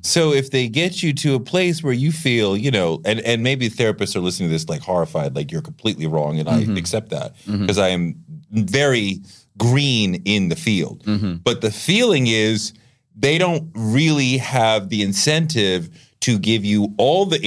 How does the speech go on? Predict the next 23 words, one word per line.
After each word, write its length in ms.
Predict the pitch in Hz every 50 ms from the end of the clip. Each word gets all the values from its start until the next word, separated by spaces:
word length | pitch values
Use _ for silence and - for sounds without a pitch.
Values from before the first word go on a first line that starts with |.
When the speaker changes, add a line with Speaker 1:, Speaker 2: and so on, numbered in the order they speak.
| 107 107 104
Speaker 1:
answers 460 | 104 101 104 - 107 98 98 98 101
and 200 | - 98 98 98
to 60 | 98
help 420 | - - - 139 160 170 160 160
you 200 | 190 214 110 104
get 340 | 92 - - 151 196 - -
there, 240 | - 107 95 92 92
because 280 | 92 95 - - 120 104
once 180 | 113 117 107 -
you 80 | 117
get 300 | 101 110 117 - 85 87
there, 280 | 85 123 139 143 117 95
wherever 380 | 85 95 104 120 135 127 107 98
there 360 | 82 76 107 110 110 107 101
is, 420 | 92 101 101 85 80 80 80 80 101
Speaker 2:
Mm-hmm. 100 | 101 98
Speaker 1:
health, 420 | 110 104 101 98 95 - - -
peace, 360 | - - 110 101 92 - -
whatever, 440 | - 95 95 98 95 90 78 80 78
Speaker 2:
Mm-hmm. 420 | 78 - 85 92 92 87 92 85 85
Speaker 1:
then 340 | 85 107 123 123 117 113 113
you're 160 | 113 113 117
like, 340 | 113 104 98 98 101 98 98